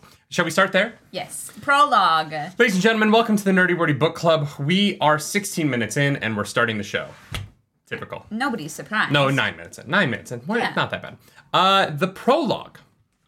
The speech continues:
Speaker 1: of A Crown of Swords
Speaker 2: Mm-hmm.
Speaker 1: begins with a little old lady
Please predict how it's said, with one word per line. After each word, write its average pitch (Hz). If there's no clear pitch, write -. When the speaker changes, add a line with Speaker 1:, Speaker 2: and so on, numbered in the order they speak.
Speaker 1:
of 165
A 135
Crown 170
of 151
Swords 127
Speaker 2:
Mm-hmm. 143
Speaker 1:
begins 139
with 143
a 139
little 196
old 202
lady 147